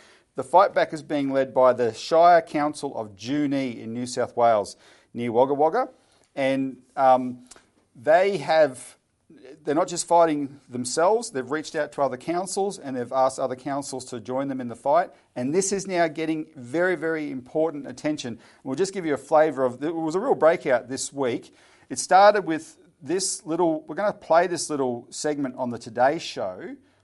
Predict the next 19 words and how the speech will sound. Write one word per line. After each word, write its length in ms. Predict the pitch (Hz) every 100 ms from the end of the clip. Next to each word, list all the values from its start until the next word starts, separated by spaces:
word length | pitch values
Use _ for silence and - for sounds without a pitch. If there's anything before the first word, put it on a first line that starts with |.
| _ -
I 40 |
think 160 | 123 147
it 40 |
was 100 | 127
on, 240 | 131 123 120
uh, 220 | 117 110
Tuesday 480 | - 151 147 139 117
morning 600 | 123 127 120 101 233 -
with 380 | 120 113 - _
Karl 320 | - 139 151
Stefanovic 840 | 147 151 139 135 123 123 110 - - _ _ _ _
and, 400 | 127 120 113 107 - _ _ _ _
sorry, 360 | _ 117 113 107
I 20 |
forget 300 | - 107 110
the 80 | 104
other 300 | 104 101 104 _ -
host 400 | - - 120 -
name, 280 | 120 143 214